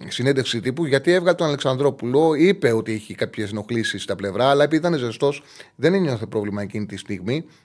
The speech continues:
Και ο, ο, ο, στη συνέχεια, στη δευτερολογία, του είπε ο Καρβαλιάλ ότι,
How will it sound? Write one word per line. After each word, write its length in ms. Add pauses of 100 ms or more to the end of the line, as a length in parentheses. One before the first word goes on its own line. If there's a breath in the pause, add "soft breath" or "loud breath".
(200)
Και 200
ο, 80
ο, 800
ο, 80
στη 120
συνέχεια, 440
στη 80
δευτερολογία, 520
του 60
είπε 100
ο 40
Καρβαλιάλ 400
ότι, 240